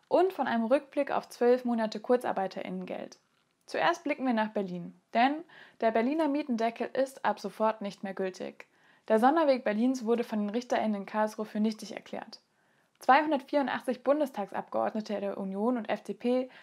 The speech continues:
hatten mit Hilfe einer Klage gegen den Mietendeckel Erfolg.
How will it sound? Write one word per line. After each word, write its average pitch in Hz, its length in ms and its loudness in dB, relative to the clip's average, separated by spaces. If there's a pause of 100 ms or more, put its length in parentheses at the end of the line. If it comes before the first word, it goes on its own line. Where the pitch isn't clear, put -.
(140)
hatten 269 260 0
mit 226 140 0
Hilfe 294 320 -2
einer 208 180 -4
Klage 226 480 2
gegen 240 280 -2
den 220 120 4
Mietendeckel 208 560 -2
Erfolg. - 400 -4